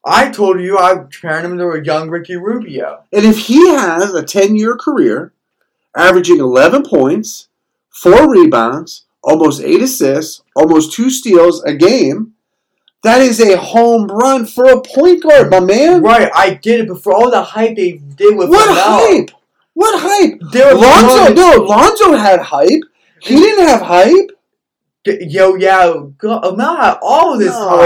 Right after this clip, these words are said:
Speaker 1: hype.
Speaker 2: not as much as his brother. You're crazy.
Speaker 1: No.
Speaker 2: He is living up to expectations. He is fine. He is right. You are wrong.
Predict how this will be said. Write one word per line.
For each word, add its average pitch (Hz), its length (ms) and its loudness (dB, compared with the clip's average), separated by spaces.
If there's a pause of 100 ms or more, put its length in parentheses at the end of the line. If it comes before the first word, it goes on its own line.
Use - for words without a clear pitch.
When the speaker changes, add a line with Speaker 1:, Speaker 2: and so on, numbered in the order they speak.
(140)
Speaker 1:
hype. 156 100 4
Speaker 2:
not 226 160 2
as 262 200 0
much 220 240 -4
as 190 120 -10
his 180 160 -2
brother. 233 360 -2
You're 285 220 -4
crazy. 349 840 0
Speaker 1:
No. 185 720 0
Speaker 2:
He 233 220 -2
is 165 180 0
living 214 400 -2
up 175 180 -4
to 147 80 0
expectations. 165 1080 -6 (320)
He 214 380 -4
is 160 180 0
fine. 180 540 2 (220)
He 240 320 -2
is 220 200 2
right. 139 480 0 (220)
You 151 400 0
are - 80 2
wrong. 117 400 -6